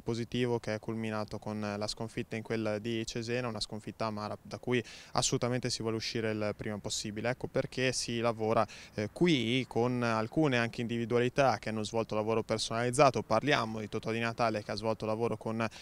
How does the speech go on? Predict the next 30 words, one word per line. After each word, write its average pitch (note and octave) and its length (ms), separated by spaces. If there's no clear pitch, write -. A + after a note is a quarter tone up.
il G#2+ 100
preparatore A2+ 500
Paolo A#2 220
Artico, C#3 320
parliamo A2 560
anche G2+ 400
di G#2+ 160
altri G#2+ 260
tre C3 140
elementi B2 480
del G#2+ 400
gruppo A2 260
bianconero, A2+ 640
vale G2+ 200
a - 20
dire G#2+ 220
Cyril A2 320
Terò, A#2+ 260
Allan A#2 480
e A2+ 140
Lucas A#2 340
Evangelista, A#2+ 680
che A2 260
hanno G#2 240
svolto A#2+ 340
una G#2+ 140
sessione - 260
di A2+ 100
corsa. C3 360
Ovviamente, G#2+ 500